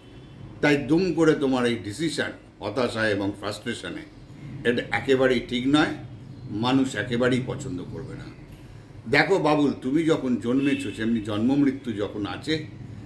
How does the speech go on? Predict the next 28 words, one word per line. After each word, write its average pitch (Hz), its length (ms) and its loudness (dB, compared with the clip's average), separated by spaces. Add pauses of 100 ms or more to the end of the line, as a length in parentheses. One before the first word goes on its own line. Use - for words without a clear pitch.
(160)
তেমনি 117 260 4
হার 120 360 0
জিতও 101 260 -8
আছে। 85 260 -12 (640)
তুমি 151 180 6
যদি 147 220 6
মনে 120 260 4
করো 120 300 0
যে 104 140 -4
আমি 107 240 -2
কোনো 113 180 0
ইলেকশনে 123 480 -2
হারবো 107 360 -4
না, 92 180 -6 (440)
তাহলে 120 200 2
তুমি 107 220 0
মূর্খের 101 380 -2
স্বর্গে 92 360 -4
বাস - 220 2 (120)
করছো। - 320 2 (640)
এই 147 260 6
ইলেকশনের 123 480 -2 (140)
হারটা 101 460 -6 (140)
তোমার 101 220 -4 (100)
দরকার 120 460 -2
ছিল, 147 220 -4 (720)
কেন 113 200 0
তোমার 110 320 0